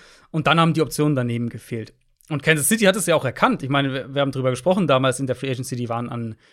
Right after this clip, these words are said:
an T Y Hilton dran, die waren an Juju dran,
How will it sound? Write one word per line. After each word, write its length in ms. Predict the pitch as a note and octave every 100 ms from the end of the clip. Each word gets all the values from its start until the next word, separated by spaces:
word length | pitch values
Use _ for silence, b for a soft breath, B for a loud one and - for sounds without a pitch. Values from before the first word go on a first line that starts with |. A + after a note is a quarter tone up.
| b b
an 120 | - B2
T 120 | C3+
Y 120 | A#2
Hilton 260 | F3 A#3 A3
dran, 300 | G3+ G3+ G3 -
die 80 | A#2+
waren 120 | A#2
an 120 | A2+
Juju 300 | - A3+ G#3+
dran, 380 | G3 F#3 F#3 F#3